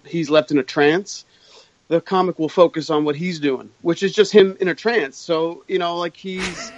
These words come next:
<laughs> having sex with a girl, with his girlfriend, and she's like, "What's the, what's going on? Like, why aren't you fucking?" You know, and he,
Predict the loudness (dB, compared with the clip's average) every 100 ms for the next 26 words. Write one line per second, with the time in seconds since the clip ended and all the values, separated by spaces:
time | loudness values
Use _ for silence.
0 | -20 -20 _ _ -6 2 4 2 0 2
1 | 2 0 -8 -6 -4 -2 -2 -4 -8 -6
2 | -4 -4 -4 -4 -4 -8 -10 -8 -6 -6
3 | -8 -8 -8 -4 -4 -2 -2 0 0 0
4 | -2 -4 -4 -2 -4 -6 -4 -4 -2 -4
5 | 0 0 0 0 -4 -6 -10 -20